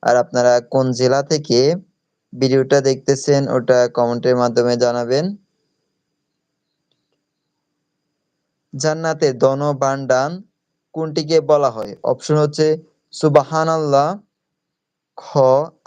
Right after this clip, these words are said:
আলহামদুলিল্লাহ, গ লা ইলাহা ইল্লাল্লাহ, গ লা হাওলা ওয়ালা কুওয়াতা ইল্লা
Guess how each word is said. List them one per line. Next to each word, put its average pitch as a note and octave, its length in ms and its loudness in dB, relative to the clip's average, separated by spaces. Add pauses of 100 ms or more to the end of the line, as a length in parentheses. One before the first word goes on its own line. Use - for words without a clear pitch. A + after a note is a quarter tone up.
আলহামদুলিল্লাহ, C#3+ 960 -4 (560)
গ C3+ 180 -4 (1800)
লা C3+ 280 0 (180)
ইলাহা D3+ 480 -2 (680)
ইল্লাল্লাহ, D3+ 640 0 (3250)
গ B2+ 140 2 (420)
লা C#3+ 160 2 (200)
হাওলা D3 460 0
ওয়ালা C#3 300 2 (140)
কুওয়াতা C3+ 460 0
ইল্লা B2+ 320 2